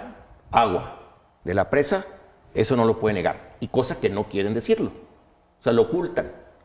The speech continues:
Y si los hubiéramos dejado, lo hubieran vaciado. O sea, se lo, hasta, hasta donde se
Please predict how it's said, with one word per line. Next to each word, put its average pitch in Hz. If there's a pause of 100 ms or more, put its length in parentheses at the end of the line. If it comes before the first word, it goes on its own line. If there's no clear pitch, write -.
(240)
Y 143
si 147
los 139
hubiéramos 214
dejado, 98 (1200)
lo 117
hubieran 139
vaciado. 123 (800)
O -
sea, 113
se 113
lo, 117
hasta, 104
hasta 123
donde 107
se 104